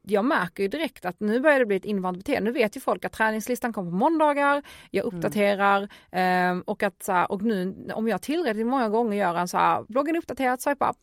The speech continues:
Speaker 1: så kommer folk
Speaker 2: Exakt,
Speaker 1: veta.
Speaker 2: exakt.
Speaker 1: Och då
Speaker 2: Swipe up nu?
Speaker 1: Eller jag swipe
Speaker 2: Nu var
Speaker 1: up.
Speaker 2: du, nu var du gammal.
Speaker 1: Ja, nu var jag gammal. Men
Speaker 2: <laughs>
Speaker 1: press,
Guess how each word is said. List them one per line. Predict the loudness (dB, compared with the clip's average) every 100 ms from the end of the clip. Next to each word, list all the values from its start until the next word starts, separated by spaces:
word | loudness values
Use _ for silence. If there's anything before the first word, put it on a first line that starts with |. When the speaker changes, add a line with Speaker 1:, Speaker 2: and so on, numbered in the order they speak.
| _
Speaker 1:
så | -10 -4
kommer | -2
folk | 0 0
Speaker 2:
Exakt, | 0 0 0
Speaker 1:
veta. | -2 -2 -20
Speaker 2:
exakt. | -16 -6
Speaker 1:
Och | -4 2
då | 6 6
Speaker 2:
Swipe | 4 -4 -8 -10 -6
up | -4 -4 -4
nu? | -4 0
Speaker 1:
Eller | 4 6 8
jag | 6 4
swipe | 0
Speaker 2:
Nu | 2
var | 2
Speaker 1:
up. | 2
Speaker 2:
du, | 0
nu | -2
var | -2
du | 0
gammal. | 0 6 8
Speaker 1:
Ja, |
nu | 10
var | 10
jag | 10
gammal. | 10 8 8 8
Men | 10 8 4
Speaker 2:
<laughs> | -2 8
Speaker 1:
press, | 10 10 6